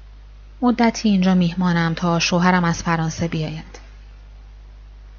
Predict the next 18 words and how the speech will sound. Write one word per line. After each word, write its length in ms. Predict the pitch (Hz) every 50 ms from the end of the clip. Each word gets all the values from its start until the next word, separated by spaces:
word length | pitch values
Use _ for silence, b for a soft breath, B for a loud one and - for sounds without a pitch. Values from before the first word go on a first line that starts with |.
| - - - - - - - - - - -
دروغی 380 | - 185 185 180 185 185 - 185
که 140 | 175 - 180
گفتم 440 | - 175 165 156 - - 180 180 -
آرامش 520 | - 170 165 160 160 160 160 156 160 - -
کرد. 220 | - 185 185 180 - - - - - - - -
از 220 | 226 220 220 226
من 140 | 226 220 208
تشکر 520 | - 190 180 - 175 170 170 - - 160
کرد. 380 | 160 - - 165 175 - - - - B B B B B B B
از 180 | 190 185 185
اینکه 300 | - 202 196 185 202 - -
آن 200 | - 202 208 208
همه 280 | 196 190 190 185 196 196
حرف 320 | 190 190 190 185 - -
نامربوط 680 | 180 175 175 175 170 170 170 170 170 170 - 175 170 -
گفته 320 | - 170 165 - - 175 -
عذر 300 | - 170 165 160 - - -
خواست. 380 | - - - 170 - - -